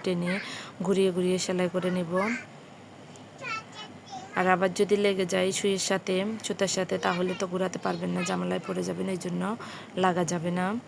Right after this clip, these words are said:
জোড়া লাগানো যাবে না। এমনভাবে সেলাই দিবেন যাতে কিনারে কিনারে সেলাইটা হয় রাবারের। বেশি লুজ থাকলেও রাবার বসবে না ফিটিং করে।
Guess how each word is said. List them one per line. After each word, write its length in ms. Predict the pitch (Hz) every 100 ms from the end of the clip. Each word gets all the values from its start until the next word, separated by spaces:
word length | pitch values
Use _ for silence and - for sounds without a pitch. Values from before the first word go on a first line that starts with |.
| - - - - - - - - - - - - 175
জোড়া 200 | 185 180
লাগানো 380 | 175 170 175 170
যাবে 260 | 180 165
না। 360 | 175 180 185 233 - - - - - - - - - -
এমনভাবে 460 | 185 190 196 190
সেলাই 320 | 196 202 190
দিবেন 320 | 185 185 185 190
যাতে 340 | 190 185 190 -
কিনারে 340 | 208 190 180
কিনারে 340 | 175 180 175 170
সেলাইটা 440 | - 185 185 190
হয় 180 | 175 185
রাবারের। 460 | 185 175 175 185 220 - - - - -
বেশি 260 | 180 175 190
লুজ 280 | 185 180 -
থাকলেও 340 | 185 185 190 185
রাবার 280 | 185 175
বসবে 360 | 175 185 160 180
না 120 | 180
ফিটিং 320 | 175 180 180
করে। 320 | 170 180 175